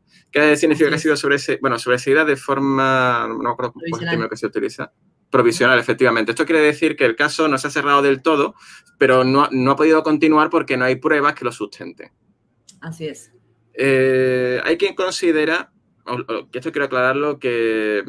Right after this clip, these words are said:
Speaker 1: que dice, "Bueno, pues co-, eh, como, como aún no se ha celebrado el juicio, entonces no sabemos si es inocente o culpable". No, perdona.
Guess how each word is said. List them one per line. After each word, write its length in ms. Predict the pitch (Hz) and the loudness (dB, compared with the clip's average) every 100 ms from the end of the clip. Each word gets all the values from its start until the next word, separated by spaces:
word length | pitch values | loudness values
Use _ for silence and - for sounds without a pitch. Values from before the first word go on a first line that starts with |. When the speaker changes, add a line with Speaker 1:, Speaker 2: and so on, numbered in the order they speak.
| 107 | -6
Speaker 1:
que 60 | 110 | -4
dice, 240 | 113 127 | -4 -2
"Bueno, 240 | 165 165 | 0 0
pues 160 | 139 131 | -2 -4
co-, 160 | - 113 | -4 -2
eh, 220 | 131 113 | -2 -2
como, 240 | - 131 127 | -6 -6 -4
como 280 | 135 131 131 | -4 -2 -2
aún 240 | 135 160 | -4 -4
no 60 | 190 | -6
se 80 | |
ha 20 | 214 | -6
celebrado 380 | 208 196 190 | -2 0 2
el 80 | 175 | 2
juicio, 300 | 170 196 202 | 2 2 0
entonces 280 | 180 180 190 | -4 -4 -4
no 80 | 175 | -2
sabemos 280 | 175 175 165 | 0 -2 -2
si 80 | |
es 60 | 156 | -2
inocente 320 | 151 147 135 | -2 -2 -4
o 60 | 135 | -4
culpable". 360 | 143 98 98 | -4 -2 -2
No, 140 | 104 104 | -2 -2
perdona. 400 | 98 98 90 | -4 -4 -8